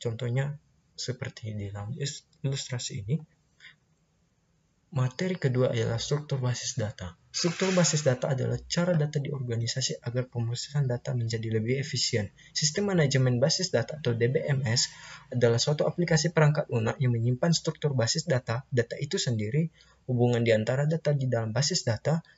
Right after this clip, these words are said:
dan nama-nama formulir, jenis-jenis data, angka di belakang desimal, jumlah karakter, nilai-nilai default, dan seluruh ular-, uraian field lainnya. Jenis-jenisnya ialah,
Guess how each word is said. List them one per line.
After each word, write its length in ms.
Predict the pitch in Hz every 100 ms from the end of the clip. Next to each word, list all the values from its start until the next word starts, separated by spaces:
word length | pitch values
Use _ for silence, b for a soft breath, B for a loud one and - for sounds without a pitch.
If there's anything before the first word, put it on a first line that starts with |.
| -
dan 160 | 120
nama-nama 480 | 110 107 120 151 143
formulir, 560 | 139 151 151 139 117 123
jenis-jenis 640 | 123 123 123 156 165 165
data, 320 | 135 - 135 -
angka 300 | 156 165 175
di 160 | 147
belakang 400 | 127 120 131 180
desimal, 560 | 165 - 113 101 127 151 b b
jumlah 320 | 120 117 110
karakter, 640 | 98 127 131 - 143 147 147 B _
nilai-nilai 640 | 120 110 101 107 107 131 151
default, 480 | 160 - 120 120 -
dan 340 | 127 107 117 120
seluruh 460 | - 120 117 123 -
ular-, 320 | 120 113 110 -
uraian 480 | 196 185 139 131 127
field 260 | - 135 - -
lainnya. 480 | 151 113 113 101 - _ _ _ _ _ 175 175 _ - B B B B B B _ -
Jenis-jenisnya 720 | 123 120 135 147 151 160 165
ialah, 280 | 123 104 113